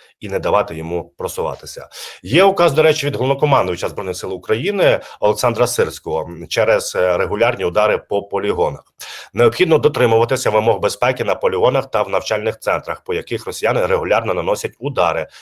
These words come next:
Тож навчальний процес має бути максимально переведений під землею, е, під землю. На цьо-, на цьому наголосив, е, Олександр Сирський, написавши у себе у, е, на с-, е,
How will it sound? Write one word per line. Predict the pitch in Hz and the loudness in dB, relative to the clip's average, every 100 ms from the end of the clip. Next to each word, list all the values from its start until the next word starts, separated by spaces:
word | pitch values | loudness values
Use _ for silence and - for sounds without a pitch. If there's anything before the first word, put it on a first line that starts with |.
| _ | _
Тож | - 92 | -4 0
навчальний | 104 101 113 87 85 | 0 0 -2 -2 -2
процес | 92 87 151 147 | -4 0 0 0
має | 92 87 | -2 0
бути | 120 95 | -2 -2
максимально | 101 - - 92 98 123 135 | -4 -2 -2 0 0 2 0
переведений | 98 87 82 90 95 90 | 0 0 2 0 0 -4
під | - 82 | -8 -10
землею, | 76 101 104 76 65 90 | -6 -2 0 0 -4 -12
е, | 78 | -12
під | 110 | -6
землю. | 92 90 73 - - - - _ | -2 -2 -4 -14 -20 -20 -20 _
На | 92 107 | -2 -2
цьо-, | 107 123 104 | 0 0 2
на | 107 | 0
цьому | - 104 | 2 0
наголосив, | 92 87 92 - 127 113 | 0 0 -2 -2 0 2
е, | 87 | 0
Олександр | 78 92 92 98 90 | -2 -6 -6 -8 -8
Сирський, | - 131 - 101 | -8 -8 -8 -4
написавши | 92 104 98 110 107 - 98 92 - | -2 -2 -2 -2 -2 -2 -2 -2 -6
у | 85 | -4
себе | 101 92 92 90 - | -2 0 0 -2 -6
у, | 92 87 87 85 82 _ _ _ _ _ 80 | -6 -4 -4 -6 -10 _ _ _ _ _ -10
е, | 85 82 | -8 -4
на | 95 90 | -2 -2
с-, | - - | -4 -8
е, | 80 80 | -6 -6